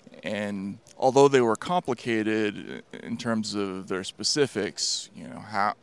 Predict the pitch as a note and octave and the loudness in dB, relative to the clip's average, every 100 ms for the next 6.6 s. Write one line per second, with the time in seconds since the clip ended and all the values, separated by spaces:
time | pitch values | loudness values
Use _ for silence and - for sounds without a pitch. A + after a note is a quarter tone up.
0 | _ - - C3 A#2+ A2+ - A2 A#2 A2 | _ -12 -4 0 0 0 2 2 2 -2
1 | G2 G#2+ A#2+ C3 B2+ B2 A#2 A#2 G#2+ F2+ | -2 2 4 4 4 2 0 -2 -2 -6
2 | D2+ A2 G#2+ G#2 G#2 - G#2 - C3+ A#2 | -6 -2 -2 -2 -4 -6 -6 -4 -2 0
3 | A#2+ A2+ A2+ A2+ G#2+ G2+ G#2 G#2 A2 A#2+ | -2 0 2 2 2 2 2 2 2 2
4 | - - - - - - C#3 - B2 G#2 | -2 -10 -20 -20 -20 -20 -20 -4 -4 2
5 | C3+ D#3+ E3 - C3+ A#2 - E2+ G2 G#2+ | 6 6 4 2 2 0 0 0 0 -2
6 | B2+ B2+ A2+ G2+ F#2+ | 0 2 4 4 0